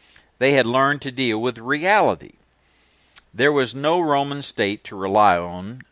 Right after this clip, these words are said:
for justice or protection. They had to rely on God, on themselves, and their church courts. They became a second government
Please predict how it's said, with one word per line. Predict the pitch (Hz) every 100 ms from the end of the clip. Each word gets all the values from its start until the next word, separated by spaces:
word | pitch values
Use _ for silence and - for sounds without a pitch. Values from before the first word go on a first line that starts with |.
| _
for | - 120 104
justice | 87 107 - 101 104 104
or | 101
protection. | - 104 - 120 - - - _ _ _ _ _ _ _
They | 110 127
had | 135 127
to | 110
rely | 104 98 101 104
on | 104 101
God, | 110 117 92 101 101
on | 101 110
themselves, | 120 113 - 90 87 95 113 - -
and | 104 107
their | 107 113
church | - 98 98 -
courts. | - 156 117 - _ - - _ _ _ _ _ _ _ _
They | 127 151
became | 156 156 - 160 156 147
a | 110
second | 104 - 156 - 160 - 90
government | 110 120 92 87 92